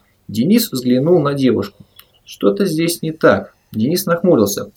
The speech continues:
Он чувствовал, что упустил из виду какую-то чрезвычайно важную мысль, и теперь с каждой секунды беспокойство его возра-, возрастало.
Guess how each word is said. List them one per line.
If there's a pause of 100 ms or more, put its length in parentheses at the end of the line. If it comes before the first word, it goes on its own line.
(440)
Он
чувствовал,
что
упустил
из
виду
какую-то
чрезвычайно
важную
мысль,
и
теперь
с
каждой
секунды (240)
беспокойство
его
возра-,
возрастало.